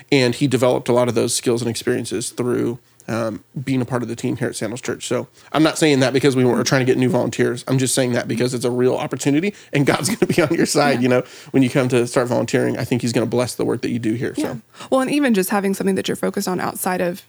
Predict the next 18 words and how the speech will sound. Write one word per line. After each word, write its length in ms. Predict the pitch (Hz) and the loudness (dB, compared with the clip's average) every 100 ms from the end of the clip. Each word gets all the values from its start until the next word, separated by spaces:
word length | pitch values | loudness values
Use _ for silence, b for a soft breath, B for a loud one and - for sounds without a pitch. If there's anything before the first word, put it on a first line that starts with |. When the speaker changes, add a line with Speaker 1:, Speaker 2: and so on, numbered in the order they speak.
| _ | _
Speaker 2:
your 120 | - 175 | -6 -4
job 380 | 185 87 202 - | -2 -4 -6 -10
all 120 | - 202 | -8 -6
day. 240 | 98 82 226 | -6 -8 -4
'Cause 140 | 240 | 0
I 20 | |
remember, 200 | 269 220 | 2 2
like, 180 | 147 - | 0 0
going 140 | 196 | 0
to 40 | 190 | 0
work, 220 | 185 196 _ _ | 0 -4 _ _
you 100 | 202 | -2
know, 60 | |
forty, 320 | 185 - 185 190 | 0 -2 -4 -2
fifty 240 | 190 196 | -4 -4
hours 220 | 175 175 | -4 -4
a 20 | |
week, 240 | 175 202 | -4 -4